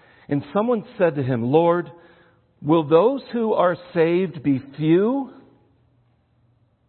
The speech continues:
And Jesus said to them, "Strive to enter through the narrow door, for many, I tell you, will seek to enter and will not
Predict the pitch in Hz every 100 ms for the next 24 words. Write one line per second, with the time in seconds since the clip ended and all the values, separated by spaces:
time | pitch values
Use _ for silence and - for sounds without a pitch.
0 | _ _ _ _ - 101 135 123 113 131
1 | 117 110 113 107 98 - _ _ _ _
2 | _ _ _ _ _ _ _ _ _ -
3 | - 151 160 190 214 - 165 156 156 147
4 | - 143 135 127 131 135 131 117 110 104
5 | 104 101 _ _ _ _ _ _ _ _
6 | 139 139 165 202 202 160 156 160 151 139
7 | 123 123 - 151 151 - 147 131 127 127
8 | 113 110 110 110 113 117